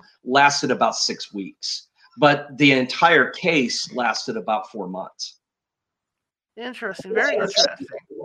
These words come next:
Speaker 1: Yeah.
Speaker 2: What do you, what, what, what did you, I mean, uh, I know you're doing your research and stuff, and I know we've talked, you know, we've been talking about this, but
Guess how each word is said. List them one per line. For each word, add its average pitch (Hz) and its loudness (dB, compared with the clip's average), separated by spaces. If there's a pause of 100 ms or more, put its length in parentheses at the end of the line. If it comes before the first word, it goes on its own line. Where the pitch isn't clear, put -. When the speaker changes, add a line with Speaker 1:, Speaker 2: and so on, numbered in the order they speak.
(440)
Speaker 1:
Yeah. 190 -14
Speaker 2:
What 415 0
do 415 6
you, 254 0 (160)
what, 349 2
what, 269 0
what 339 -2
did 277 -12
you, 294 -2
I 262 4
mean, 277 -6
uh, 233 -2 (460)
I 226 0
know 262 2
you're 240 -4
doing 262 -4
your 226 0
research 226 -6
and 208 -14
stuff, 202 0 (640)
and 208 0
I 220 4
know 226 2
we've 233 -2
talked, 226 2
you 220 -8
know, 214 -2
we've 214 -4
been 214 -8
talking 240 0
about 190 0
this, 190 -14
but 202 -2